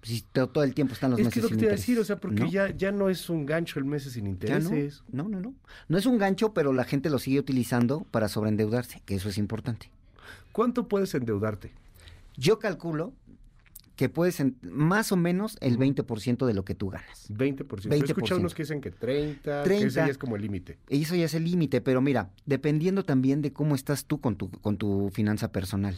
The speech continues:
Speaker 2: Ujú.
Speaker 1: Incluso hay personas que todavía están pagando artículos que compraron en el Buen Fin del
Speaker 2: Sí,
Speaker 1: año
Speaker 2: claro.
Speaker 1: pasado, ¿no? Y quieren volver a comprar ahorita, se van a sobreendeudar.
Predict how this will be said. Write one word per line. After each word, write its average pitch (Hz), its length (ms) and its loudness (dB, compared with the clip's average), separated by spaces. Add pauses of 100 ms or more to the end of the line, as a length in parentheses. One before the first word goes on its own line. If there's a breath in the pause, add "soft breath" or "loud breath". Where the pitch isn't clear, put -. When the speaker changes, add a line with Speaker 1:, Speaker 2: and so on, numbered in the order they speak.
(120)
Speaker 2:
Ujú. 120 300 -2 (240)
Speaker 1:
Incluso 131 640 0
hay 143 140 -2
personas 143 580 0
que - 180 -4
todavía 156 280 2
están 151 220 -2
pagando 139 380 2
artículos 156 600 -2 (140)
que 113 120 -2
compraron 123 540 2
en 107 160 0
el 101 220 -2
Buen 110 220 0
Fin 113 160 0
del 104 80 2
Speaker 2:
Sí, 104 60 2
Speaker 1:
año 104 140 2
Speaker 2:
claro. 123 120 0
Speaker 1:
pasado, - 220 -6 (340)
¿no? 101 260 -2 (280 loud breath)
Y 143 140 0
quieren 147 220 0
volver 120 220 2
a 113 80 0
comprar 113 280 0
ahorita, 117 380 0
se - 140 -14
van 107 160 -2
a 110 40 -2
sobreendeudar. 107 680 0